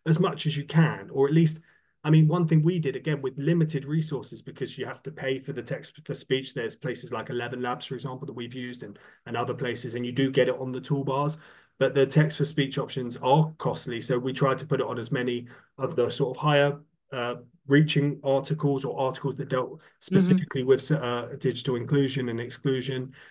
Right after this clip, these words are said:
Speaker 1: and so on and so forth. So it's always about trying to find a balance. But the one thing I would say overwhelmingly is that you should,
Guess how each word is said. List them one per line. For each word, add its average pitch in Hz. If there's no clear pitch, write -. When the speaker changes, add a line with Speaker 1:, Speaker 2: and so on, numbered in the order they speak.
Speaker 1:
and 127
so 135
on 127
and 123
so 127
forth. 135
So 139
it's 131
always 180
about 156
trying 143
to 135
find 143
a -
balance. 131
But 143
the 143
one 170
thing 156
I 143
would 135
say 131
overwhelmingly 131
is 113
that -
you 120
should, 135